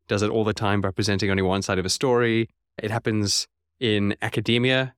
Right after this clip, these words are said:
in the, the phenomenon of p-hacking, where, you know,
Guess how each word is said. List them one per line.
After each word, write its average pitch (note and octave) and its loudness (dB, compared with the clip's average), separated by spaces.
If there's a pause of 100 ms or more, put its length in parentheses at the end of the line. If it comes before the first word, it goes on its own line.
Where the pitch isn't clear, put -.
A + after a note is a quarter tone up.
(100)
in G#2 0
the, G2+ 2
the G2+ 0
phenomenon G#2+ 0
of F#2+ -6
p-hacking, C3+ -2 (160)
where, A2 0 (380)
you A2 0
know, G#2+ 2